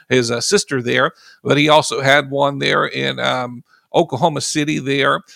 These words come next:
and, uh, they were called Tink and Pug's Chubby Subs. My dad owned those, you know, and, uh, he, uh, he leased those buildings, you know, and what he did is signed a contract, had 'em for a certain amount of time there, you know, he could put all of his stuff in there, set up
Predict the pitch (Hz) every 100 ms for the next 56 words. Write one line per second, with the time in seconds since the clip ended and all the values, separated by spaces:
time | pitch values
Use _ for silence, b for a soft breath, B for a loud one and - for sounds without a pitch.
0 | B - 117 120 127 151 143 147 139 -
1 | 143 147 - 185 151 170 175 127 - -
2 | 214 226 - 180 123 104 107 - 120 127
3 | 127 131 135 127 131 127 123 123 127 185
4 | b b b 120 120 131 135 127 170 156
5 | 143 143 98 135 165 151 247 269 - 180
6 | 147 156 240 175 120 117 120 117 123 -
7 | 131 123 127 139 143 147 170 - 139 147
8 | 143 - 139 147 143 - 147 151 - 143
9 | 147 135 147 139 147 151 147 143 156 147
10 | 143 143 147 147 147 147 151 139 135 139
11 | 151 135 - 147 139 147 143 147 - -
12 | 147 - 143 139 143 139 139 - 170 165
13 | 160